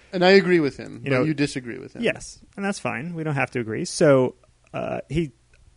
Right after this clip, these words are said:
Speaker 2: I wish I had the article in front of me. You have it in front of you.
Speaker 1: Well, I pulled a couple of choice quotes. I don't know if you'll be able to find what you
Speaker 2: Yeah.
Speaker 1: need from that.
Speaker 2: He basically says, you know, it's stupid because people have different scoring systems,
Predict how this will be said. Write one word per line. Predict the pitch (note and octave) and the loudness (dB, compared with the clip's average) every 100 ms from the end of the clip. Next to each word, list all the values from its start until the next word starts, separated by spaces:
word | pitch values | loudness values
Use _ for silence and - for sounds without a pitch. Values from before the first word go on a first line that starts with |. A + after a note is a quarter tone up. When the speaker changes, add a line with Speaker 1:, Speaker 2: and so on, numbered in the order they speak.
| _ _ - | _ _ -4
Speaker 2:
I | |
wish | D3+ D#3+ | -2 -2
I | C#3 | -2
had | A#2+ | -2
the | B2+ | -2
article | A#2+ B2 C3 | -4 -4 -8
in | |
front | B2+ A#2 | -6 -6
of | |
me. | A2+ | -4
You | B2 | -4
have | A#2+ | -4
it | |
in | A2+ | -6
front | B2 | -6
of | B2 | -4
you. | B2 A#2 - | -2 -4 -4
Speaker 1:
Well, | D#3 D#3 | 0 2
I | D#3 | 2
pulled | G#3 F#3 | 2 0
a | |
couple | D3+ D#3 B2+ | 2 0 0
of | |
choice | - C#3 B2+ - | 0 2 2 -2
quotes. | - A#2+ A2 | -4 -4 -2
I | A#2+ | -2
don't | A#2+ | -2
know | A#2 | 0
if | A#2+ B2+ | 0 0
you'll | |
be | A#2 | 2
able | A#2 A2+ | 0 0
to | A2 | -4
find | - A#2 | -4 -6
what | A2+ B2 | -6 -8
you | |
Speaker 2:
Yeah. | A#2 | -8
Speaker 1:
need | A#2 A#2+ - | -8 -10 -14
from | G2 | -16
that. | G2+ G#2+ - | -14 -14 -12
Speaker 2:
He | - | -2
basically | F#3 G#3 F#3+ F#3 E3 | 6 6 6 4 4
says, | - D3+ C#3+ C#3 - - | 8 8 8 6 0 -6
you | C#3+ | -2
know, | C3 B2 | 2 2
it's | A#2+ D3 | 0 -4
stupid | - G#3+ F#3+ F3+ | 4 6 6 4
because | D#3 - D3 C#3+ C#3 B2 - _ _ - | 4 4 6 8 6 2 -8 _ _ 0
people | F#3 F3 D#3+ | 2 4 6
have | D3 C3 | 4 2
different | C#3 B2+ | -2 -4
scoring | - B2 A#2+ | 0 0 0
systems, | - A#2 A#2+ A2+ A2+ A2+ - | -4 -4 -2 -2 -4 -8 -10